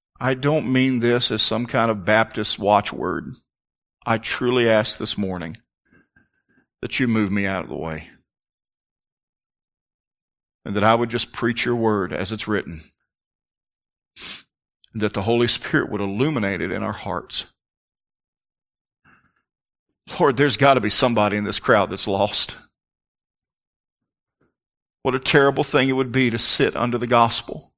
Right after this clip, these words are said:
and leave here lost and undone. Lord, would you bring them under heavy conviction, and may they come to Jesus today. Maybe they're not here.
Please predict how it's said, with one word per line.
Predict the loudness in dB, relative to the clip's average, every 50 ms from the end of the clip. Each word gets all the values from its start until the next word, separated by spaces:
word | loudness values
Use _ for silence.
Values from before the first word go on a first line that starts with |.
| _ _ _ _ _ _ _ _ _ _ _ _ _ _ _ _ _ -4
and | -2 -2 -2 0 0
leave | 2 2 2 2 0
here | 0 0 0
lost | 2 2 4 4 4 4 2 0 -4 -2
and | -2 -2
undone. | -2 -2 0 0 0 0 0 0 -4 -8 -10 -14 -18 _ _ _ _ _ _ _ _ _ _ _ _ _ _ _ _ _ _ _ _ _ _ _ _ _ _ _ _ -6
Lord, | -2 0 0 0 0
would | -2 -2 0
you | 0 0 0 -2 -8 -14 -20 _ _ _ _ _ _ -4
bring | 0 2 2 2 2
them | 2 2 2
under | 2 0 0 2
heavy | 2 2 2 2
conviction, | 0 -2 -2 -2 0 -2 -2 -2 -4 -6 -4
and | -2
may | -2 -2
they | -2
come | -2 -2 -4 -4 -4
to | -4
Jesus | -4 -4 -4 -4 -4 -4 -4 -4 -4 -4
today. | -4 -6 -4 -4 -4 -4 -4 -8 -12 _ _ _ _ _ _ _ _ _ _ _ _ _ _ _ _ _ _ _ _ _ _ _ _ -2
Maybe | 0 2 2 2 2
they're | 2 2
not | 0 0 0 0
here. | -2 -2 0 0 -2 -2